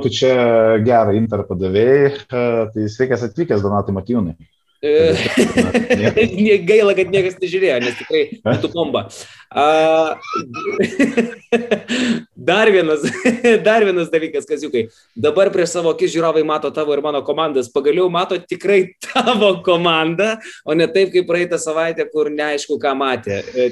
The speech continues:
Speaker 2: tikrai, e, tokios yra sudėtys ir aš kviečiu jus, brangūs žiūrovai, e,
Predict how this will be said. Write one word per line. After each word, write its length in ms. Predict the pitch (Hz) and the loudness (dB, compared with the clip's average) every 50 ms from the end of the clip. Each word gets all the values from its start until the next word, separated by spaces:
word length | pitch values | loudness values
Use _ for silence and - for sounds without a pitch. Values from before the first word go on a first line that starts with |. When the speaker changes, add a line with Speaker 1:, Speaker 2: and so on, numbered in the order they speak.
| - | -2
Speaker 2:
tikrai, 340 | - 143 117 - 170 156 139 | -8 -10 -4 0 2 4 4
e, 300 | 120 104 - - 107 113 117 117 117 117 110 - _ _ _ _ _ _ _ _ - | 4 2 -2 -4 -2 -2 0 0 0 -2 -2 -4 _ _ _ _ _ _ _ _ -2
tokios 320 | 156 160 160 160 131 117 135 | -2 0 0 -4 -6 -4 -2
yra 100 | 127 127 | -2 -2
sudėtys 480 | - - 165 165 156 147 - 139 123 - | -4 -4 -8 -6 -6 -4 -4 -4 -6 -2
ir 160 | 127 139 135 | -2 -2 -2
aš 160 | 139 135 - | -2 -4 -2
kviečiu 240 | 131 131 117 135 135 | -4 -4 -2 -2 -4
jus, 240 | 131 156 156 - - - - - - - _ | -2 -2 -4 -6 -10 -18 -20 -20 -20 -20 _
brangūs 400 | - 127 131 143 143 139 139 117 | -2 -2 0 0 0 -2 -2 0
žiūrovai, 420 | 135 135 139 143 139 135 135 135 131 123 123 | 0 2 2 2 2 2 2 2 2 2 0
e, 180 | - 135 131 | 0 0 2